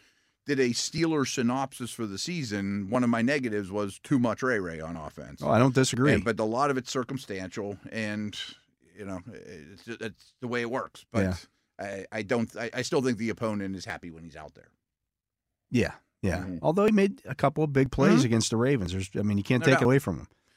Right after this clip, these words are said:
Speaker 1: And he's a free agent after the year too. I mean, I bet he's back.
Speaker 2: I'd still like to do better than that.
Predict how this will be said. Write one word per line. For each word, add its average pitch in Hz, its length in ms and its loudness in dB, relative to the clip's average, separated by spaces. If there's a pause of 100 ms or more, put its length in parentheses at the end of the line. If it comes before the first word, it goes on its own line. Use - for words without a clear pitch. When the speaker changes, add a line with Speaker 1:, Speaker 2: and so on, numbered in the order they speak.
(120)
Speaker 1:
And 123 100 -2
he's 165 120 -2
a 160 60 -8
free 123 180 0
agent 110 260 -2
after 101 140 -10
the 104 80 -6
year 104 160 -4
too. 123 280 -2
I 90 40 -4
mean, 98 280 -6 (280)
I 202 80 -2
bet 233 120 -2
he's 120 140 -2
back. 98 380 -6 (1300)
Speaker 2:
I'd 151 180 -6
still 143 180 0
like 127 180 4
to 113 80 2
do 110 140 4
better 104 300 2
than 123 160 2
that. 127 220 2